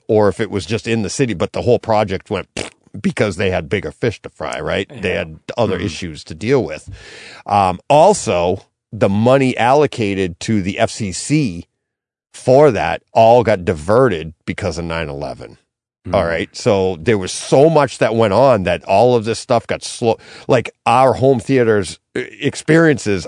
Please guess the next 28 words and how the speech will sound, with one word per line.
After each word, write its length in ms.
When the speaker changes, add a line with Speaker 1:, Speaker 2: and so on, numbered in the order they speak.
Speaker 1:
all 260
got 200
delayed 680
because, 300
and 200
rightly 360
so, 460
right? 320
But 180
it's 140
like, 180
that's 220
how, 580
how 260
intertwined 840
all 260
of 80
this 220
is 200
with 380
real 360
life, 420
with 160
everything. 580
And 100
it's 140
like, 260
uh, 140